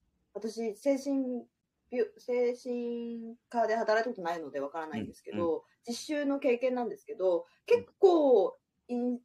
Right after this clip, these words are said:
Speaker 1: なんていうんですか、施設にこうずっと住ん-、住んでる。
Speaker 2: うん、うん。
Speaker 1: なんていうの？
Speaker 2: 慢性期ってやつですね。
Speaker 1: そう、もう、あの、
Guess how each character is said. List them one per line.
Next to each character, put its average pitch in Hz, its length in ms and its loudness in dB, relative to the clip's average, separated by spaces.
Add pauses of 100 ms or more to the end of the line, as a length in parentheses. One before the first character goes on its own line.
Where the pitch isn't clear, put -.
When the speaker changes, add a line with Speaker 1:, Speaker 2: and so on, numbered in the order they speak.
Speaker 1:
な 226 120 -6
ん 214 40 -8
て - 80 -16
い - 40 -10
う - 20 -10
ん - 20 -14
で - 40 -16
す - 60 -20
か、 151 120 -20
施 269 140 -12
設 262 300 -4
に 156 240 -16
こ 143 100 -6
う 143 80 -8
ず 214 260 4
っ - 20 -18
と 240 80 -6
住 269 280 -2
ん-、 - 60 -14 (720)
住 226 220 -4
ん - 20 -2
で 120 100 -2
る。 - 260 -14
Speaker 2:
う - 40 -10
ん、 104 40 -4
う - 20 -4 (560)
ん。 - 20 -8
Speaker 1:
な 104 120 -2
ん 101 60 -6
て - 80 -8
い - 20 -14 (140)
う 95 40 -6
の？ 92 80 -10
Speaker 2:
慢 - 0 -
性 90 80 -12
期 - 80 -16
っ - 120 -16
て 135 100 -14
や 139 60 -10
つ - 100 -20
で - 40 -18
す - 100 -20
ね。 208 140 -12
Speaker 1:
そ 208 460 0
う、 175 100 -10
も 208 400 -2
う、 - 40 -16
あ 165 140 -10
の、 147 560 -12